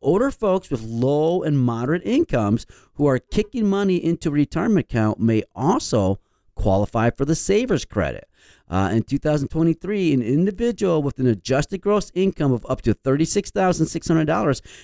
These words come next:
may qualify for the Savers Credit if they're contributing to a retirement account. Furthermore, uh, heads of households are eligible for the Savers Credit with an adjusted gross income of up to about fifty-four thousand seven hundred fifty dollars.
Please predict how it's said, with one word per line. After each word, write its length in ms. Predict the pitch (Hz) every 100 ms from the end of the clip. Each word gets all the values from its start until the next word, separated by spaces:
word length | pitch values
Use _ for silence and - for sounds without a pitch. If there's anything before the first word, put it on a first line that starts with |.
| _
may 300 | 90 107 156
qualify 640 | - 233 294 339 165 120 127
for 160 | 139
the 100 | 131
Savers 360 | 131 196 226 220
Credit 360 | - 135 131 -
if 300 | - 120 143
they're 100 | 208
contributing 540 | 208 240 - 151 143 156 -
to 200 | 120 127
a 140 | 107
retirement 580 | 123 165 - 208 220 92
account. 380 | 73 - 57 - _ _ _ _ - -
Furthermore, 580 | 269 294 123 87 110 - - - - -
uh, 160 | 131 135
heads 280 | 123 220 254
of 80 | 151
households 640 | 139 208 - 143 123 123
are 100 | 123
eligible 440 | 98 113 120 120 123
for 120 | 120
the 100 | 123
Savers 360 | - 120 120 -
Credit 380 | 131 117 139
with 180 | 120 123
an 80 | 127
adjusted 640 | 123 - 120 104 104 151
gross 300 | - 120 143 -
income 460 | 143 175 123 117 - - -
of 160 | 131 123 -
up 140 | 143
to 100 | -
about 280 | 131 123 - -
fifty-four 560 | 160 - 185 190 202
thousand 520 | 208 147 131 127 143
seven 380 | - - 90 95
hundred 240 | 98 117 139
fifty 220 | 143 165
dollars. 500 | 220 254 - -